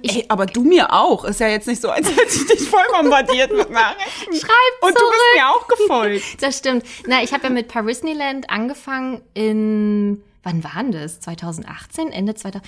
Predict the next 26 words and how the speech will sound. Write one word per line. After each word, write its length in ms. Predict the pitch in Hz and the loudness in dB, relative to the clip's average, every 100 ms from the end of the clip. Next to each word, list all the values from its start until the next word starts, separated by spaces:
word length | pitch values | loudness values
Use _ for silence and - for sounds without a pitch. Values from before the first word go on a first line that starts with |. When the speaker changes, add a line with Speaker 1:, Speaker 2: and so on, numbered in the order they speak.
| - - | -12 -10
Speaker 1:
Ich 160 | - | -4
weiß 180 | 151 160 | -4 -4
es 120 | 175 | -8
nicht. 260 | 160 151 - - | -10 -12 -14 -6
Man 160 | 185 | -2
hat 140 | 190 190 | -2 -2
ja 80 | 185 | -4
durch 160 | 185 | -4
Corona 360 | - 185 185 180 | -4 -4 -4 -4
kein 220 | 254 220 | -4 -4
Zeitgefühl 480 | 226 202 202 - 180 | -4 -6 -8 -10 -10
mehr. 200 | 175 202 - - - - - | -10 -12 -18 -20 -20 -10 -6
Auf 100 | 220 | -4
jeden 220 | 254 285 | -4 -6
Fall 200 | - 254 | -6 -6
hatte 140 | 240 | -6
ich 60 | 247 | -6
dann 140 | 240 | -8
irgendwie 280 | - 262 269 | -6 -6 -6
gepostet, 560 | 226 208 247 277 277 254 | -8 -8 -6 -6 -6 -8
dass 160 | 220 | -8
ich 140 | 233 - | -8 -12
zur 160 | 220 | -14
Toy 260 | - 214 220 | -8 -6 -4
Story 440 | - 214 214 208 | -6 -6 -6 -6
Pressevorführung 1080 | 208 302 330 311 214 208 208 190 185 180 | -4 -4 -4 -6 -8 -6 -6 -6 -4 -6